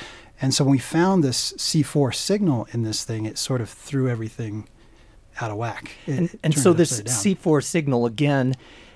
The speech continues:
Speaker 2: uh, you used isotopes that originated
Speaker 1: Yeah, I
Speaker 2: in the
Speaker 1: didn't
Speaker 2: plants.
Speaker 1: personally,
Speaker 2: No,
Speaker 1: but
Speaker 2: no.
Speaker 1: yeah, yeah, yeah.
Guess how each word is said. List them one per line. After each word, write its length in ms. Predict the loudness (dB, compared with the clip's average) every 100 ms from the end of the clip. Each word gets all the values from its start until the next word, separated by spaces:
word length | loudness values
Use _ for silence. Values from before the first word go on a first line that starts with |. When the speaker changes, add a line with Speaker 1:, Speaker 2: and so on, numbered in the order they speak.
| -20 -2
Speaker 2:
uh, 180 | 2 2
you 140 | 0
used 460 | 2 4 4 4 -4
isotopes 640 | -4 -2 -2 0 0 0 0
that 140 | 2
originated 600 | 4 4 4 4 4 6
Speaker 1:
Yeah, 160 | 6 8
I 80 | 10
Speaker 2:
in 80 | 10
the 80 |
Speaker 1:
didn't 120 | 8 6
Speaker 2:
plants. 360 | 6 6 6
Speaker 1:
personally, 180 | 2 2
Speaker 2:
No, 60 | 0
Speaker 1:
but 80 |
Speaker 2:
no. 60 | -2
Speaker 1:
yeah, 180 | -4 -6
yeah, 120 | -8
yeah. 100 | -8